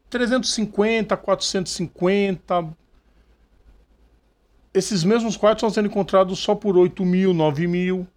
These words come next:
E, detalhe, por ser uma região que ainda não tem uma grande quantidade de hotéis, as cidades vizinhas também estão todas esgotadas.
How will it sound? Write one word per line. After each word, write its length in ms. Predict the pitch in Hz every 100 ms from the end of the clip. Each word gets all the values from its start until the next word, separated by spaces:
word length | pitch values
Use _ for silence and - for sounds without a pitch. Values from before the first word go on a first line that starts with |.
| _ _ _ _
E, 340 | 233 277 208 110 _ - - - - - 127
detalhe, 480 | 196 208 185 151
por 160 | 135 175
ser 200 | - 220
uma 120 | 269
região 300 | 190 190 170
que 80 | 151
ainda 180 | 170 170
não 220 | 185 254
tem 460 | - 196 220 139 - -
uma 140 | 135
grande 380 | 123 135 208 160
quantidade 520 | 160 143 139 135 123
de 120 | 117
hotéis, 440 | 120 113 151 165 - _ _ _ _ _ -
as 140 | 151
cidades 420 | - 151 220 254 185
vizinhas 680 | 185 151 165 233 156 - _ _ _ _ -
também 220 | 185 208
estão 160 | 220
todas 360 | 208 208 220 214
esgotadas. 840 | 202 208 226 214 175 120 110 -